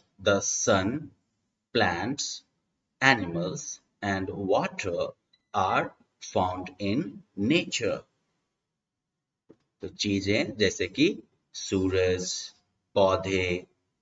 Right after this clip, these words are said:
जानवर, पानी, ये सब कहाँ मिलते हैं हमें? ये सब हमें nature में मिल जाते हैं, right? तो nature से जो चीजें हमें मिली हैं, जो naturally हमें मिल गई हैं, they are called natural things।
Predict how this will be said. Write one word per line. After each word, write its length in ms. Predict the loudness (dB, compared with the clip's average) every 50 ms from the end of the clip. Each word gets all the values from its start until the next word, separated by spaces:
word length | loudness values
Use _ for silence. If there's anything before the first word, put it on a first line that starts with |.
| _ _ _
जानवर, 920 | 0 2 2 4 2 0 0 0 0 2 2 4 4 2 0 -2 -4 -6 _ _ _ _ _ _ _ _ _ _ _ _ _ _ _
पानी, 680 | 4 6 6 4 2 2 2 2 0 0 -2 -8 -14 -20 -20 _ _ _ _ _ _ _ -4
ये 80 | -2 0
सब 240 | 2 0 0 0 2
कहाँ 220 | 2 4 4 4
मिलते 300 | 4 4 4 2 2 2
हैं 180 | 2 2 2 2
हमें? 280 | 2 2 0 -2 -4 -8 _ -4
ये 100 | -2 -2
सब 220 | 0 0 0 0 0
हमें 160 | 0 0 2
nature 520 | 2 2 2 0 0 0 0 2 2 2
में 200 | 4 4 6 6
मिल 280 | 6 4 2 0 0 2
जाते 400 | 2 2 2 2 0 -2 -2 -2
हैं, 280 | 0 -2 -6 -6 -6 -10 _ _ _ _ _ _ 0
right? 340 | 4 4 4 4 2 -2 -6 -8 _ _ -20 -20 -20 -8 _ 0
तो 60 | 0
nature 460 | 2 2 2 2 2 2 2 2 2
से 240 | 2 2 2 2 4
जो 120 | 4 2
चीजें 340 | 0 0 0 4 6 6 6
हमें 200 | 6 6 6 6
मिली 280 | 6 6 6 6 4 4
हैं, 380 | 4 4 2 2 0 -4 -4
जो 120 | -2 0 2
naturally 580 | 4 4 4 2 0 -2 -2 0 2 2 4
हमें 260 | 4 6 4 4 6
मिल 200 | 6 6 6 6
गई 300 | 6 6 6 6 8 6
हैं, 300 | 6 6 2 2 0 -4 -10 -18 -20 -20 -20 -20 _ _ _ 2 2
they 360 | 4 6 6 6 6 4 2 2 4
are 320 | 6 6 8 8 6 4 0 -2 2 4
called 460 | 4 6 6 6 6 6 4 2 -2 -8 _ _ -6 -4
natural 640 | -2 0 0 0 -2 -2 -2 2 4 4 4 4 4
things। 480 | 0 -2 -2 0 0 2 2 2 0